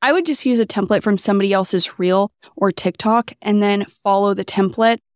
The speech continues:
and just build in whatever pictures or video footage or music that I wanted. Then once you've done that a couple times,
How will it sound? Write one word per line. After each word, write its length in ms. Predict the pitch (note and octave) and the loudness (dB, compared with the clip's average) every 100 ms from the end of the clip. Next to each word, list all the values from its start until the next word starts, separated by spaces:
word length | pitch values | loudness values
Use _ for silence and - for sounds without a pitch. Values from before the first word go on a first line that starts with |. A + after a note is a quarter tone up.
| - | -4
and 140 | G#3 F#3+ | 0 2
just 240 | F3+ F#3 | 0 -2
build 280 | G#3+ G3+ G3+ | 0 2 2
in 280 | G3+ G3+ F#3+ | 0 0 -4
whatever 320 | F#3+ G3+ G3 | -2 0 0
pictures 540 | - G3+ - G3+ G3+ - | -2 -4 0 0 0 -2
or 140 | G3 F3+ | -2 0
video 300 | F3+ F#3 F#3 | 2 2 0
footage 400 | - F#3+ F#3+ - | 2 2 2 -2
or 320 | F3+ F3+ E3+ _ - | -2 0 0 _ -12
music 480 | F3+ F#3 F#3 G#3 - - | -2 0 2 0 -2 -2
that 100 | G3+ | 0
I 80 | |
wanted. 420 | G3+ G#3+ A3+ A#3+ - _ _ _ - | 0 0 0 -2 -4 _ _ _ -2
Then 200 | A3+ A#3+ | 0 2
once 180 | A#3+ A#3+ | 0 0
you've 80 | G3+ | 0
done 160 | G3+ | 2
that 120 | G3+ | 2
a 40 | G3 | 0
couple 220 | F#3+ F3+ | -2 -2
times, 420 | F#3+ F#3+ B3+ - | 0 2 2 0